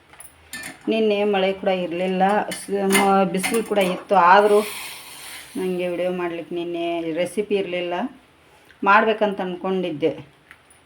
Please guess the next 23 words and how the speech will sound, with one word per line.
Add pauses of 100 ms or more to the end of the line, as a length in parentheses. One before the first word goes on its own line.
(480)
ಆದರೆ (1040)
ಇದು (180)
ಫ್ಯಾನ್
ಇರೋದ್ರಿಂದ (100)
ನಂಗೆ
ಮಾಡ್ಲಿಕ್ಕೆ
ಕಷ್ಟ
ಆಗ್ತಿತ್ತು. (800)
ಸುಮ್ಮನೆ
ಮಲ್ಕೊಂಬಿಟ್ಟೆ (100)
ನಿನ್ನೆ. (200)
ಸ-,
ಬಿಸಿಲಂತೂ
ಫುಲ್
ಬಿಸಿಲು
ಬಿದ್ದಿತ್ತು (120)
ನಿನ್ನೆ (100)
ಫ್ರೆಂಡ್ಸ್. (500)
ನಿನ್ನೆ
ಬಿಸಿಲು
ಬಿದ್ದಿತ್ತಲ್ಲ (1160)
ಫುಲ್ಲು (120)
ಎಲ್ಲ,